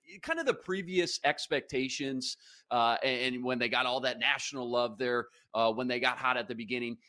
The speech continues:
getting hot now again here at the end, going on a little run. It starts this week, though, against Nebraska. Just kinda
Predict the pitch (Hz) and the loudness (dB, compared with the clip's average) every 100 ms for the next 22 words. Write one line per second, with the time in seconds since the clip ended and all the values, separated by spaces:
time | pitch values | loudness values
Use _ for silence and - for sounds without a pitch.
0 | _ 117 175 226 196 165 170 156 151 151 | _ 0 2 2 0 2 2 2 0 0
1 | 139 139 135 135 123 123 120 110 107 104 | 0 -2 -2 0 -2 -2 -6 -4 -6 -2
2 | 127 147 165 156 156 147 135 117 110 - | 0 2 0 -2 0 0 0 -2 -4 -8
3 | - 151 - - 151 - 135 131 120 117 | -4 -2 -2 -4 -8 -6 -8 0 -2 0
4 | 110 - 113 117 117 - 117 - - 302 | -6 -8 -2 0 0 -4 -8 -8 -8 -6
5 | 214 | -6